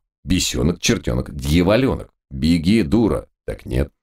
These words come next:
Она там еще и всю историю подает от мужского лица, типа "это же я ж мать", еще и мужчина. Представляете, что вообще она думала о сильном поле?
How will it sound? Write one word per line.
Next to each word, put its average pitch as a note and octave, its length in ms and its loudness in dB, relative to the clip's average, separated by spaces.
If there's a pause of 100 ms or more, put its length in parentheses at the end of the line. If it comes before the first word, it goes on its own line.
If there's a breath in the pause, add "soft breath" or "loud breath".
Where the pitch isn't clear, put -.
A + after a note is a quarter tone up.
Она F#2 240 2
там G2 200 2
еще G2+ 220 0
и G2+ 100 2
всю G#2+ 200 2
историю G#2+ 440 2
подает E2+ 380 2
от - 140 -2
мужского F#2 480 0
лица, G2 340 0
типа F2 400 -2 (260 loud breath)
"это F2+ 260 0
же E2 300 0 (160)
я E2+ 260 2
ж D#2 100 -4
мать", A2 400 -2 (280)
еще D#2+ 280 0
и D2+ 60 2
мужчина. D2+ 500 -2 (400)
Представляете, A2+ 400 0
что - 160 -2
вообще D#2+ 340 0
она C2 120 -2
думала C#2 380 0
о C2 40 0
сильном D2 380 0
поле? G1+ 320 -8